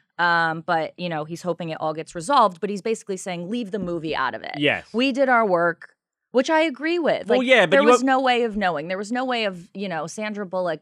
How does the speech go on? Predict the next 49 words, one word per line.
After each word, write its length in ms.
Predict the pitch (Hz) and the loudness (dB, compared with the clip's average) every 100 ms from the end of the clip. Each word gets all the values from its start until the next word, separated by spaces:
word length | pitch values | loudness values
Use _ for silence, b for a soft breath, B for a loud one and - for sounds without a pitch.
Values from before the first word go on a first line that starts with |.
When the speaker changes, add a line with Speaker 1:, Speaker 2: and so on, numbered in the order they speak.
| _ | _
Speaker 1:
de-, 180 | 175 180 | -14 -8
doing 300 | 208 190 190 | -4 -4 -4
a 60 | |
deep 340 | 170 180 190 - | -6 -6 -8 -2
dive 380 | 180 160 151 170 | 2 2 2 -2
and 100 | 170 | -4
being 160 | 170 | -4
like, 200 | 160 156 | -4 -4
"Let 160 | 170 214 | -2 0
me 120 | 311 | 0
see 240 | - 269 240 | -2 -2 2
all 200 | 185 196 | 4 4
the 120 | - | 0
<laughs> 100 | - | -4
contracts." 440 | - 202 - 196 - B - | -2 -2 0 -2 -2 B -6
Like, 120 | 254 | 4
Speaker 2:
Now, 120 | 196 | 6
Speaker 1:
she 40 | - | 6
Speaker 2:
that'd 220 | 214 269 | 8 6
Speaker 1:
probably 100 | 262 | 6
Speaker 2:
be 140 | 262 240 | 6 4
a, 60 | 185 | 6
that'd 220 | 226 226 | 2 4
be 100 | 233 | 4
a 40 | |
movie. 360 | 214 247 240 147 | 6 4 2 -4
If 140 | 123 | -2
some 220 | - 196 196 | 4 4 4
actress 320 | 180 196 151 | 0 -2 -2
who's 140 | 160 | -4
playing 600 | - 165 185 208 214 214 | 0 4 8 10 10 6
a 100 | 160 | 4
white 300 | 151 175 208 | 4 6 4
savior 520 | - 185 180 160 165 165 | 4 6 8 8 6 4
is 260 | 214 233 247 | 2 4 6
the 80 | 226 - | 4 4
actual 420 | 208 - 220 202 | 0 2 2 2
real-life 500 | 175 208 226 220 202 | 6 6 8 6 4
white 260 | 175 190 170 | 2 -2 0
savior 340 | 208 202 185 | -2 -2 -2
movie, 640 | 180 208 233 190 185 180 b b - | -2 0 -2 -4 -4 -4 b b 2
I 120 | 214 | 6
don't 120 | 208 | 6
know. 240 | 160 127 90 - | 6 4 0 -2
I 120 | 160 | 2
don't 220 | 165 143 233 | 2 2 0
Speaker 1:
You've 120 | 208 | 4
got 160 | 220 | 6
ideas. 540 | 202 185 170 131 - | 6 2 -2 -6 -8